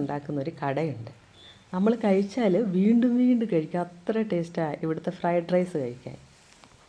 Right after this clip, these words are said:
അവരത് എങ്ങനെയാണ് ഉണ്ടാക്കുന്നത് എന്നുള്ള വീഡിയോ ആണ് ഇന്നുള്ളത്. ഇഷ്ടപ്പെട്ട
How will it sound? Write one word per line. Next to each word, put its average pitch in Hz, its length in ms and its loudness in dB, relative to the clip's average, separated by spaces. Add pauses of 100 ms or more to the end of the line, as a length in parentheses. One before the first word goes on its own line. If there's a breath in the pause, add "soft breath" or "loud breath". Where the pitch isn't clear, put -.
(500)
അവരത് 208 320 2 (100)
എങ്ങനെയാണ് 214 560 4
ഉണ്ടാക്കുന്നത് 220 680 2 (160)
എന്നുള്ള 156 300 -2 (100)
വീഡിയോ 151 380 0
ആണ് 170 140 -4 (540 loud breath)
ഇന്നുള്ളത്. 131 500 2 (1000 loud breath)
ഇഷ്ടപ്പെട്ട 196 460 -2